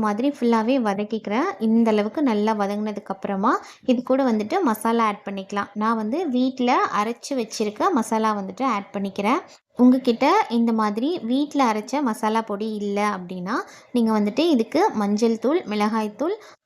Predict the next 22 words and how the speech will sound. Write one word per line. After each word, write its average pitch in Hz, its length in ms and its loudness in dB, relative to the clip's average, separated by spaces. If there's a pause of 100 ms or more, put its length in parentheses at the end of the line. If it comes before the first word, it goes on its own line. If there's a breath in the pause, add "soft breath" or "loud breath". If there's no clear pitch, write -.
(160)
அப்புறம் 381 300 0 (160)
மல்லித்தூள் 254 600 2 (140)
சேர்த்துக்கலாம். 226 640 0
இது 254 160 4
கூடவே 254 320 0
கொஞ்சம் 240 280 0
சீரக 285 300 2 (120)
பவுடர் 220 260 -2
சேர்த்தீங்க 208 400 -2
அப்படின்னா 202 380 -2 (400 loud breath)
ரொம்பவே 214 340 4
டேஸ்ட்டாக 208 440 -2
இருக்கும். 294 280 -4 (280 loud breath)
So 285 100 2 (220)
உங்ககிட்ட 226 420 -2
அரைச்ச 220 200 -2 (120)
மசாலா 226 300 0 (120)
இல்ல 220 180 -2 (120)
அப்படின்னா 208 340 -6 (140)
நீங்க 233 140 0 (100)
ஆப்ஷனலா 220 440 -4
இது 208 100 -4